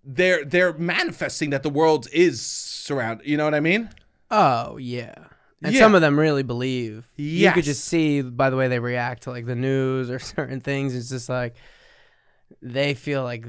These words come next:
Speaker 2: they have such an ability to make a difference by doing nothing.
Speaker 1: I was, I know.
Speaker 2: <laughs> They
Speaker 1: By
Speaker 2: think
Speaker 1: doing absolutely nothing.
Speaker 2: <laughs> literally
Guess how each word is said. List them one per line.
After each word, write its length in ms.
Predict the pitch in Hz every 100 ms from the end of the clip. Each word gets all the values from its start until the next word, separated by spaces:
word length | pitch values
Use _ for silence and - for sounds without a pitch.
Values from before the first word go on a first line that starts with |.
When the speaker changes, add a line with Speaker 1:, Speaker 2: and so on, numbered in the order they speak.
| 113
Speaker 2:
they 640 | 117 127 127 123 120 120 117
have 300 | - 127 117
such 240 | - 127 123
an 60 | 117
ability 440 | 117 123 120 117
to 120 | 117 113 113
make 320 | 117 120 117
a 60 |
difference 600 | 110 117 117 117 117 - - -
by 200 | 127 127
doing 540 | 139 135 123 117 113
nothing. 420 | 120 117 - - - -
Speaker 1:
I 60 |
was, 360 | 254 - - - - 453
I 120 | 170
know. 240 | - -
Speaker 2:
<laughs> 20 | -
They 80 |
Speaker 1:
By 240 | 269 - 214
Speaker 2:
think 40 | 202
Speaker 1:
doing 180 | 254 202
absolutely 400 | 233 - 262 226
nothing. 240 | 247 190 -
Speaker 2:
<laughs> 60 |
literally 640 | 185 233 - 254 254 220